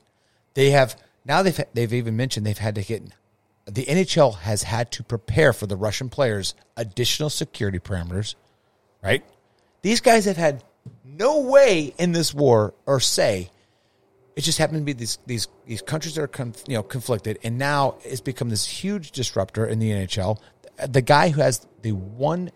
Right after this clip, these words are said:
chance of beating Wayne Gretzky's scoring title now has this whole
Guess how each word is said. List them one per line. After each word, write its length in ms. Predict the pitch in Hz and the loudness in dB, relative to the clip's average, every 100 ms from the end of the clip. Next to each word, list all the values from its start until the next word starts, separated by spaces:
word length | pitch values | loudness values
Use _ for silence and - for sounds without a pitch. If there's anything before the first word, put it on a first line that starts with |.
| _ | _
chance 440 | - 156 117 107 | -6 -4 -4 -6
of 240 | - 107 98 | -6 -6 -2
beating 340 | 135 117 104 | -2 -2 -4
Wayne 220 | 104 131 127 | -4 -4 0
Gretzky's 380 | 120 - 110 | -2 -2 -6
scoring 400 | - - 131 120 | -6 -6 -6 -6
title 400 | 95 95 87 95 - _ _ _ _ _ | -4 -4 -4 -6 -8 _ _ _ _ _
now 220 | 135 170 | 2 4
has 240 | 165 156 143 | 6 4 2
this 220 | 135 127 | 0 0
whole 480 | - 135 131 120 - | 2 4 4 4 -2